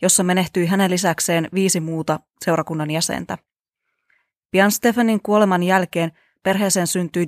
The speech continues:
Jonesien ainoa biologinen lapsi, poika,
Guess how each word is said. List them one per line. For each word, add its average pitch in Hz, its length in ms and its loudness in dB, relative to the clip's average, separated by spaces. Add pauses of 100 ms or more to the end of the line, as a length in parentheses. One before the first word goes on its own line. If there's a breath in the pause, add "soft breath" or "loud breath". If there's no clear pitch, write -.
Jonesien 190 440 0
ainoa 190 340 2
biologinen 160 600 0
lapsi, 165 440 -2 (340)
poika, 185 360 2